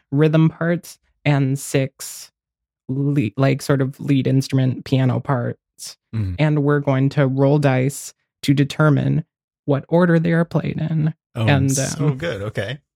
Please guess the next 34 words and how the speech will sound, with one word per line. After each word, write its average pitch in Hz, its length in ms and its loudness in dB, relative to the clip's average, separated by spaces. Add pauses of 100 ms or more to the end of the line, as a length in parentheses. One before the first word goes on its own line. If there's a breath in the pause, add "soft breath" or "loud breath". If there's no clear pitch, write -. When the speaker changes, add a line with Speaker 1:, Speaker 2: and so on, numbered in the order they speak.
Speaker 2:
Okay. 107 220 -8 (480 soft breath)
Do 110 80 -4
I 104 40 0
need 107 180 -2
two 131 180 -2
six-sided 143 420 -4
dice 147 220 -4
or, 98 100 -8 (100)
or 110 140 -4
Speaker 1:
two 175 120 4
Speaker 2:
or - 20 4
Speaker 1:
six-sided 147 480 0
dice, 131 300 -8
yeah. 139 200 -6
Speaker 2:
two 110 200 -8
six-sided 95 400 -10
dice. - 220 -20
Okay, - 140 -20
hold 98 200 -14
on. 104 140 -20 (100)
All 104 80 -14
right. 95 80 -14 (480)
Speaker 1:
So 160 140 0
first, 190 420 -2
take 151 240 0
one 156 300 4
of 131 160 0
the 135 60 -2
dice 127 300 -2
and 143 280 2
roll 135 240 2
for - 100 -6
the 127 140 -2
tempo. - 580 -8